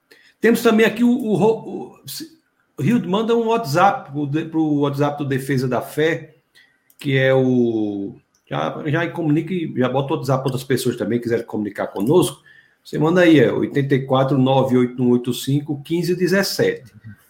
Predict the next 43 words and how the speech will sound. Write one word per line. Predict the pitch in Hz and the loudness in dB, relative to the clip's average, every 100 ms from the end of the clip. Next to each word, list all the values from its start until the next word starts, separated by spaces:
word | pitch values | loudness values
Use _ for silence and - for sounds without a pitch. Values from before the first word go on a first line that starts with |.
| _ _ - | _ _ -4
Oitenta | 180 190 180 | 2 2 2
e | 139 | 0
quatro, | - 123 151 - | 2 2 2 0
D | 131 123 | -4 2
D | 120 113 | 2 2
D, | 120 139 | 2 4
nove | 135 131 120 123 | 6 4 4 4
oito | 123 123 | 2 2
um | 120 | 2
oito | 120 175 | 2 0
cinco, | 170 - 175 180 190 | -2 -2 -4 -4 -10
quinze | - 185 185 | -2 0 0
dezessete. | 190 196 214 - 175 101 - | -2 -4 -4 -2 -2 -2 -8
Se | 233 | -8
você | 220 220 - 233 196 | -2 -2 0 -2 0
não | 170 | -2
tivesse | 143 151 147 139 | -2 0 0 2
lembrando | 135 120 123 120 | 0 2 2 2
desses | 120 120 | 0 -2
quatro | - 123 120 117 | -2 -2 -2 -4
ulti-, | - 110 - | -4 -8 -2
últimos | 123 123 113 104 | -2 -2 -4 0
números, | 117 220 190 113 - _ - _ _ - | 4 6 6 2 -6 _ -20 _ _ -6
você, | 202 190 190 | 0 0 0
você | - 196 | 0 0
pensa | 190 185 196 | 2 0 0
assim, | 190 143 | 0 0
ó, | 104 - _ - _ | 0 -4 _ -20 _
oitenta | 151 143 156 151 | 0 2 2 2
e | 135 | 2
quatro, | 139 143 165 | 0 0 2
nove | 147 139 139 | 2 2 2
oito | 135 139 | 2 2
um | |
oito | 135 147 139 | 2 2 -2
cinco, | 165 175 202 | -2 0 2
o | |
ano | 190 208 | 4 4
da | 190 | 2
Reforma | 196 196 185 185 185 | 2 0 -2 -2 -4
Protestante. | 190 196 - - 110 - | -6 -6 -6 -4 -4 -4
Pronto. | - 262 123 - _ | -8 -4 -4 -6 _
Aí, | 196 208 262 294 | -4 0 2 2